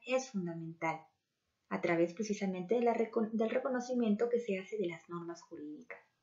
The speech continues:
La función de pacificación y resolución de conflictos.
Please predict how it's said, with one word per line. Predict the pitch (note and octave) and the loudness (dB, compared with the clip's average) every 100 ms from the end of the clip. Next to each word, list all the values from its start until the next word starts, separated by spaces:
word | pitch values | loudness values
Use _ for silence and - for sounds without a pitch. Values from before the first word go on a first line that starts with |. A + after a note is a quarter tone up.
| _ _ - - - - | _ _ -16 -16 -16 -4
La | C4 | 0
función | C4 D4 - F4 G4 | 2 2 2 4 4
de | |
pacificación | G4+ F4 - - G#3 F#3 - A#3+ E4 - - | 4 4 2 -2 -2 -2 0 0 0 -2 4
y | |
resolución | A#3+ G#3+ G3+ F3+ F#3+ F#3 | 4 4 2 -2 -2 -4
de | F#3 | -2
conflictos. | F3 F3 E3 - - - | -4 -6 -10 -14 -20 -20